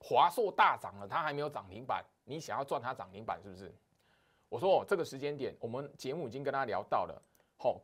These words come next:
跟宏基、华硕、好，那个人保相同复制形态的，现在发生在板卡啦。三五一五的华勤这样的一个骑牛背的走势非常的明显。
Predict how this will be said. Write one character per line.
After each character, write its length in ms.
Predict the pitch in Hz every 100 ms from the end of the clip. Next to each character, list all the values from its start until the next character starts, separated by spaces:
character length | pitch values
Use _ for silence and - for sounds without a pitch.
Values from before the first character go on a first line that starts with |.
| _
跟 300 | 214 214 220 - _ _ _ _ _
宏 320 | - 135 185
基、 380 | 180 185 185 - _ _ _ _
华 240 | - 120 151
硕、 340 | - 208 - - _ _ _ _ _
好， 240 | 131 90 -
那 140 | 156 151
个 160 | 135
人 220 | 120 151
保 240 | 208 110 - _ _ _ _ _
相 480 | - - 214 226 226
同 280 | - 127 151
复 200 | 202 147
制 140 | 165
形 280 | - 117 123
态 260 | - 156
的， 180 | 101 82 - _ _
现 260 | - - 170
在 160 | 160 135
发 240 | - 135
生 120 | 135
在 100 | 131
板 280 | 117 104 107
卡 240 | - 73 71
啦。 120 | 50 _ _ _ _ _ _
三 380 | - 202 190 190
五 200 | 123 98
一 180 | 151 156
五 120 | 110
的 100 | 113
华 260 | 104 104 135
勤 300 | - 95 101
这 140 | - 175
样 180 | 156 131
的 80 |
一 80 | 120
个 80 | 139
骑 240 | 143 107
牛 240 | 110 117 120
背 160 | 151
的 100 | 110
走 220 | 101 98 80
势 260 | - 107 - - -
非 380 | 135 135 139 135
常 300 | - 90 95
的 120 | 95
明 220 | 92 95
显。 220 | - 101